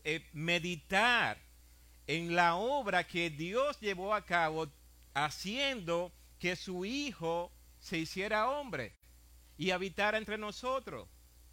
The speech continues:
Y cuando uno observa la vida de Cristo, dónde nació,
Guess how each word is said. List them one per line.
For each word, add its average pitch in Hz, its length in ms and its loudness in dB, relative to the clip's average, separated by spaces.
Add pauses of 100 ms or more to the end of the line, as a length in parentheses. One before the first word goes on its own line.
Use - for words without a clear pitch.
(800)
Y 147 100 -6
cuando 180 300 -2
uno 220 260 0
observa 214 640 0
la 180 140 2
vida 185 200 2
de 208 140 0
Cristo, 190 680 -6
dónde 190 440 0
nació, 180 680 -2